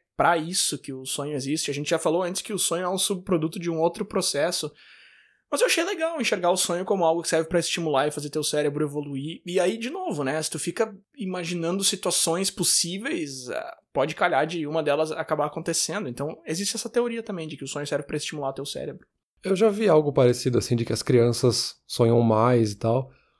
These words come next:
Speaker 2: Mas o contraponto que eu via era porque os adultos têm mais preocupações ou mais obrigações e responsabilidades no dia.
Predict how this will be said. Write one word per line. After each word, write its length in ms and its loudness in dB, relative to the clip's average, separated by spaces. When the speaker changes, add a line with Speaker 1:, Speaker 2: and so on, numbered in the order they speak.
Speaker 2:
Mas 300 4
o 80 6
contraponto 800 4
que 80 0
eu 100 8
via 300 6
era 240 4
porque 240 0
os 140 6
adultos 460 2
têm 140 4
mais 480 4
preocupações 840 4
ou 100 0
mais 380 2
obrigações 800 4
e 20 -2
responsabilidades 880 0
no 100 4
dia. 320 2